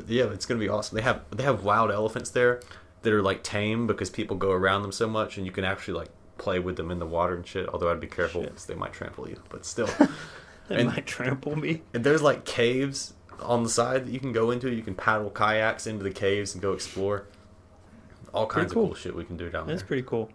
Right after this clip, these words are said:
Speaker 1: Yeah.
Speaker 2: Yeah, it'll be interesting to do something so, uh, different.
Speaker 1: Yeah.
Speaker 2: You know.
Speaker 1: I mean, it'll be, it'll be the experience of a lifetime. You'll probably never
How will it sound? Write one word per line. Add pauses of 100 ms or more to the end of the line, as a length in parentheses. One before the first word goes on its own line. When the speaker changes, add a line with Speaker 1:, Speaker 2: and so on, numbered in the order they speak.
Speaker 1:
Yeah. (220)
Speaker 2:
Yeah,
it'll
be
interesting
to
do
something
so,
uh,
different. (180)
Speaker 1:
Yeah. (160)
Speaker 2:
You
know. (680)
Speaker 1:
I
mean,
it'll
be, (140)
it'll
be
the
experience
of
a
lifetime.
You'll
probably
never